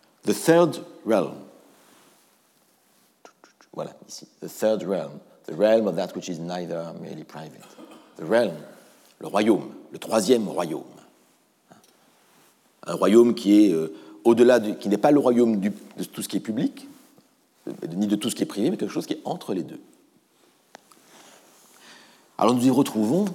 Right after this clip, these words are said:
dans ce troisième royaume, nous y retrouvons, évidemment, l'écho de ces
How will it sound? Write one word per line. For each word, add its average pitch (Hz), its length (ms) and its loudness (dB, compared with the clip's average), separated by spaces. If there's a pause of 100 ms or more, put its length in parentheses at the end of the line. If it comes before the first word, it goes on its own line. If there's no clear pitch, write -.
(120)
dans 92 100 -8
ce - 180 -6
troisième 101 640 -2
royaume, 90 540 -4 (500)
nous 107 140 -2
y 113 40 2
retrouvons, 101 560 -2 (160)
évidemment, 90 560 -4 (340)
l'écho 101 400 6
de 101 120 4
ces 117 420 4